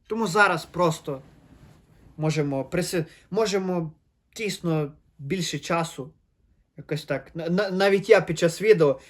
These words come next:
чесно кажучи, захотів це зробити. Я про що кажу? Про згадування себе в дитинстві.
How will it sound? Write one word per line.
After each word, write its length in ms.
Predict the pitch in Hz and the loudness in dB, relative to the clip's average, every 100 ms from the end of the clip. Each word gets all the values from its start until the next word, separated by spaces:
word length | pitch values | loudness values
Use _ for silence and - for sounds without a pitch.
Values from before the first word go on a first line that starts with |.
| - | -8
чесно 300 | 170 160 165 | -6 -2 0
кажучи, 320 | 175 160 165 | 2 2 0
захотів 480 | 160 156 165 170 156 | -2 -2 0 0 0
це 100 | 156 | -2
зробити. 520 | 143 143 139 123 120 _ _ _ _ 139 143 156 | -4 -4 -4 -6 -14 _ _ _ _ -14 -8 2
Я 140 | 180 | 2
про 140 | 190 185 | 2 -4
що 180 | 202 | -4
кажу? 340 | 175 214 180 160 | -2 0 0 -2
Про 500 | - 160 160 156 151 - - | -2 0 2 2 0 -8 -10
згадування 640 | 156 190 190 170 170 165 | 0 2 2 2 0 0
себе 280 | 160 165 160 | -2 0 0
в 40 | |
дитинстві. 580 | 156 160 160 139 - 123 | 0 0 -2 -2 -8 -16